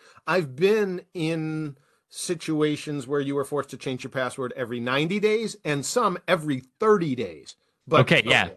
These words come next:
Speaker 2: No,
Speaker 1: yeah.
Speaker 2: but this makes, this makes for bad passwords because you're, like, d-, uh, putting in derivation of the same thing and then just
Speaker 1: Yep.
Speaker 2: adding stuff to it. And then it gets
Speaker 1: Yep.
Speaker 2: like, because you don't remember,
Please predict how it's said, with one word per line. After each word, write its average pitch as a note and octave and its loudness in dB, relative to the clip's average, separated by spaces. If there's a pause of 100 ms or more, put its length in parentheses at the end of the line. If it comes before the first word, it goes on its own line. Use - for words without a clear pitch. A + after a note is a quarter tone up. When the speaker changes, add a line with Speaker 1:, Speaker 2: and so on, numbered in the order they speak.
(120)
Speaker 2:
No, E3 6
Speaker 1:
yeah. - 2
Speaker 2:
but C#3 2
this F#3 2
makes, D3+ 2
this C3+ 2
makes A#2 2
for G#2+ -2
bad F2+ 0
passwords - -4
because G#2+ 2
you're, A2+ 6
like, G2 2
d-, - -10
uh, A#2+ 2 (400)
putting C3+ 6
in A2+ 6
derivation G#2 2
of F2 0
the - -4
same G#2+ 0
thing A2 2
and F2 0
then F2 -2 (300)
just - -2
Speaker 1:
Yep. - -12
Speaker 2:
adding C3+ 0
stuff B2+ 0
to A#2+ 4
it. A2+ 4
And G2+ 0
then G2+ 4
it G#2 0
gets G2+ 2
Speaker 1:
Yep. - -4
Speaker 2:
like, G2 -2
because G#2 -2
you G2+ -2
don't F2+ 0
remember, A#2+ 2